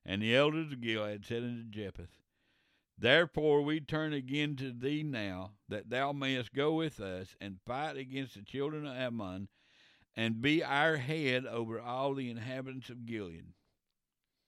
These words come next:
And Jephthah said unto the elders of Gilead, "If you bring me home again to fight against the children of Ammon, and the Lord deliver them before me, shall I be your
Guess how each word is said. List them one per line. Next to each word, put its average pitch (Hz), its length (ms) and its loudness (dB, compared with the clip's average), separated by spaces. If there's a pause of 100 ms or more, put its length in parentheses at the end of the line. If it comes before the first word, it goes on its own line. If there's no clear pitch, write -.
(320)
And 98 140 -4
Jephthah 143 380 2
said 147 240 -2
unto 143 200 -2
the 143 220 -2
elders 127 380 -4
of 113 100 -12
Gilead, 82 580 -12 (640)
"If 92 220 -8
you 165 260 -4
bring 170 440 0
me 160 220 -4
home 139 420 -2
again 117 540 -4
to 95 180 -8
fight 151 400 -2
against 139 420 -2
the 101 80 -12
children 131 440 0
of 123 120 -2
Ammon, 95 640 -2 (600)
and 120 220 0
the 110 80 2
Lord 156 400 2
deliver 156 540 0
them 139 320 0
before 151 480 0
me, 107 460 0 (180)
shall 139 580 4
I 131 360 2
be 120 360 2
your 107 540 2